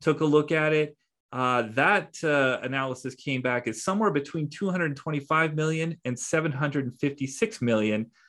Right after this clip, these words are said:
but that doesn't include administrative costs. So even the parliamentary budget officer is looking at this saying, "I don't know, but it's probably gonna be a lot of money."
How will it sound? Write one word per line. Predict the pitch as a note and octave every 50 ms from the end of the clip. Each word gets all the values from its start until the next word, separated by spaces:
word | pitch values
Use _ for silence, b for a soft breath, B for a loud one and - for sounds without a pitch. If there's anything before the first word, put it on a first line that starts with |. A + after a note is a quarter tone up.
| b b b b b b b
but | - B2+ C3+
that | D#3+ D#3+ D#3 C3+ -
doesn't | - F#3 F#3 G3 F#3+ F#3+ E3+
include | C#3+ C#3 D3 C#3 C3+ - - D#3+ D3+ D3 D3 C#3 C#3 - C3
administrative | B2 A#2+ C3 D3+ E3+ D3+ - - C#3+ A#2+ A2 G#2 -
costs. | - - A2 G2+ F#2+ E2 G#2+ - - - _ _ b b b b b b b b b b b b _ _ _ _ _ _ -
So | - - A#3 G#3 E3+ - B B B B B B B B B B B B B
even | - A#3 B3+ B3+
the | A#3
parliamentary | G#3 F3+ G3 G#3+ G#3 G3+ F3+ F3 D#3+ - F3 D3
budget | B2 C#3+ C#3+ C#3+ C#3 D3+ C3+
officer | B2+ A#2 A#2 A2+ - B2+ - - B2+
is | A2+ A2+ A2+
looking | B2 A#2+ - C#3 A#2+
at | A2+ A2+
this | B2 A2+ A2 -
saying, | - B2 A#2 G#2+ G2+ - _ _ _ _ B B B B B B B B B B B B B B -
"I | A#2+ A#2+
don't | A#2 A#2 A#2
know, | A#2 A2+ G2+ F#2+ F#2
but | G2+ - A2+ G#2
it's | G2+ - -
probably | - - B2+ A#2 A#2 G#2+ - A2 G#2
gonna | G2 G#2+ A2 G#2 G2
be | G2 A#2 G#2+
a | G2+
lot | G2 G2 G2 F#2+ F2
of | G2+
money." | G2 F#2 E2 C#2 C#2 -